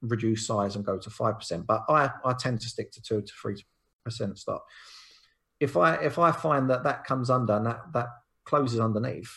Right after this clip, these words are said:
my next target, I will not even entertain any s-, form of long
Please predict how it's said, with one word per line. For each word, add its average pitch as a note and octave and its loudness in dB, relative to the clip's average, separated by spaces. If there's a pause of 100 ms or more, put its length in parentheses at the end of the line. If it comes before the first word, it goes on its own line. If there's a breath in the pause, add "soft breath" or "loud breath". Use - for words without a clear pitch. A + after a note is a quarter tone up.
(120)
my D3+ 2
next D3+ -2
target, A#2 0 (100)
I C3+ 2
will C#3+ 2
not D3 0
even B2+ -2 (460)
entertain C3 -2 (100)
any C3+ -2
s-, - -8
form C3+ -2
of G#2 -4
long F#2 -4